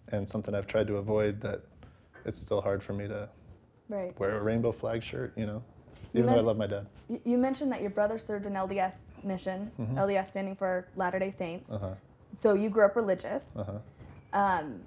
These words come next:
Speaker 2: and in that, in the religious community, it, uh, homosexuality is not normally accepted,
Speaker 1: Mm-hmm.
Speaker 2: um, most of the time, particularly in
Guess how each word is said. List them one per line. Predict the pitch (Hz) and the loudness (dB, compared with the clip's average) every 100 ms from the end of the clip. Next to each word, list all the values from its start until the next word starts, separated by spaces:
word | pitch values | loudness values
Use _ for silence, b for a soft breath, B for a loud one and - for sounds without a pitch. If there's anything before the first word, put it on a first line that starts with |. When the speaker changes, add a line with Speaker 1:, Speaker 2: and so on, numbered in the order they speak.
| - - - - - - 214 | -18 -20 -20 -20 -20 -10 -4
Speaker 2:
and | 208 202 - - | -2 -2 -2 2
in | 233 226 | 4 6
that, | 202 - - | 4 2 6
in | 233 | 8
the | 226 | 10
religious | 226 233 254 | 8 8 6
community, | - 226 220 214 208 208 202 - - - - - - - - | 4 4 6 6 6 6 4 -4 -20 -20 -20 -20 -20 -20 -12
it, | - - - | -10 -10 -16
uh, | 110 - - 123 - - - | -12 -10 -6 -6 -8 -6 2
homosexuality | 240 254 247 214 185 | 4 6 4 6 4
is | 180 | 2
not | 190 165 - | -2 -2 -4
normally | 196 180 160 | -6 -4 -4
accepted, | - 180 - 311 359 - | -2 -4 0 -2 -2 -6
Speaker 1:
Mm-hmm. | 107 98 101 | -6 -4 -2
Speaker 2:
um, | 214 202 190 170 165 196 - | 2 4 4 0 -4 -8 -2
most | 202 196 190 202 | 2 4 4 2
of | |
the | 196 | -2
time, | 196 190 247 | -2 -2 -4
particularly | 196 - 196 196 196 196 190 175 | -6 -6 0 2 4 2 0 -4
in | 185 185 | -6 -8